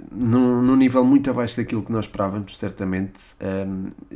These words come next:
acho que o setor intermediário precisa urgentemente ser reforçado. Eh, eu há bocado falei do Enzo Fernandes, eu acho que encaixava aqui que nem uma luva, mas, ehm, enfim, o Thiago Alcântara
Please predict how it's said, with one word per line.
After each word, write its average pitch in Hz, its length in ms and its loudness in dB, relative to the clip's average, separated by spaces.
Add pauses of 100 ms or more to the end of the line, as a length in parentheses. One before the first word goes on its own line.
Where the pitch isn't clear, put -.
(180)
acho - 340 -4
que 131 100 -2
o 120 380 2
setor 123 300 0
intermediário 117 800 2 (640)
precisa 139 420 4
urgentemente 135 680 4
ser 127 160 0
reforçado. 117 720 -2 (340)
Eh, 98 240 -6
eu 104 160 -2
há 113 80 2
bocado 110 240 2
falei 113 300 2
do 107 100 2
Enzo 104 160 0
Fernandes, 101 500 0
eu 104 80 2
acho 101 140 -2
que 110 60 -4
encaixava 101 420 -4
aqui 98 200 -8
que - 40 -14
nem 101 100 -4
uma 101 140 -2
luva, 131 300 2 (400)
mas, 127 800 4
ehm, 123 760 4
enfim, 120 380 2
o 127 160 2
Thiago 135 400 2
Alcântara 117 760 2